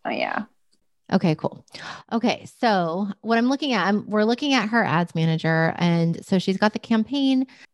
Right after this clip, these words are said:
Speaker 2: and then the three ad sets like she described. And so on lifetime view,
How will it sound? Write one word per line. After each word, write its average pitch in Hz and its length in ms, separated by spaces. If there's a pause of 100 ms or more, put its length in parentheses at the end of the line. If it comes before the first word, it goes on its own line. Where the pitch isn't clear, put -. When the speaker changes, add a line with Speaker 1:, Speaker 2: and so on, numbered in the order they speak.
(140)
Speaker 2:
and 190 540
then 180 220
the 170 80
three 247 360
ad 175 220
sets 170 340
like 170 140
she 170 480
described. 147 640
And 175 180
so 180 140
on 170 180
lifetime 233 400
view, 165 460